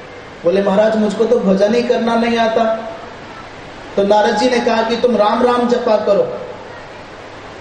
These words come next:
तो अब तक अपने पूरे जीवन में रत्नाकर ने क्या किया था?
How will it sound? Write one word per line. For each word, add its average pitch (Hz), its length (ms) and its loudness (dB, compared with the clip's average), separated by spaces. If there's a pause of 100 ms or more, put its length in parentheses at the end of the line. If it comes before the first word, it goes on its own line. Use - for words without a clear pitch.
(380)
तो - 220 -2
अब - 280 2
तक - 120 2
अपने 233 440 0
पूरे 226 380 4
जीवन 202 460 0
में 220 320 0
रत्नाकर 214 640 0
ने 226 180 0
क्या 233 280 0
किया 240 360 2
था? 254 520 0